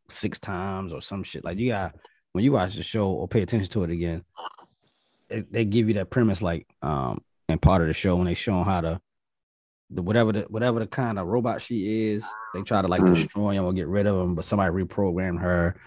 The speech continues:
Speaker 1: It's a bunch of other shit that going on with that.
Speaker 2: Well,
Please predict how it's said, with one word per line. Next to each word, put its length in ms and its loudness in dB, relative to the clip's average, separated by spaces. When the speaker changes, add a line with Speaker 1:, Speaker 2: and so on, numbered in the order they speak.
Speaker 1:
It's 160 4
a 40 8
bunch 260 2
of 80 -2
other 180 -6
shit 280 -6
that 160 -2
going 300 2
on 160 -2
with 120 -4
that. 220 -6
Speaker 2:
Well, 320 10